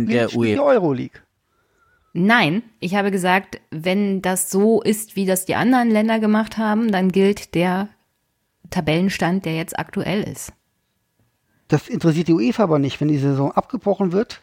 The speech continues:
Speaker 1: zählt der Koeffizient.
Speaker 3: Ja, die uefa hat Mitgliedstaaten und ich glaube, dass die Länder, die gesagt haben, also wir beenden uns unsere Saison jetzt wegen öffentlicher Gesundheit, das nicht so dufte fin-, finden.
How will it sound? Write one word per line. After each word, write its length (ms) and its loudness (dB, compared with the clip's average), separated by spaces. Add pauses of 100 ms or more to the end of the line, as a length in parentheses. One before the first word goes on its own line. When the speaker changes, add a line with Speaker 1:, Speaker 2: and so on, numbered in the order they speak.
Speaker 1:
zählt 360 0
der 80 2
Koeffizient. 340 2
Speaker 3:
Ja, 60 6
die 140 4
uefa 480 6
hat 180 4
Mitgliedstaaten 1080 2
und 140 -2
ich 80 -4
glaube, 280 2
dass 160 0
die 120 -2
Länder, 440 4
die 260 -2
gesagt 380 -2
haben, 200 -2
also 200 -2
wir 120 2
beenden 220 2
uns 260 -2
unsere 480 -4
Saison 400 -2
jetzt 300 0
wegen 240 0
öffentlicher 520 -2
Gesundheit, 500 2
das 160 -2
nicht 160 4
so 80 4
dufte 340 0
fin-, 420 -2
finden. 480 -2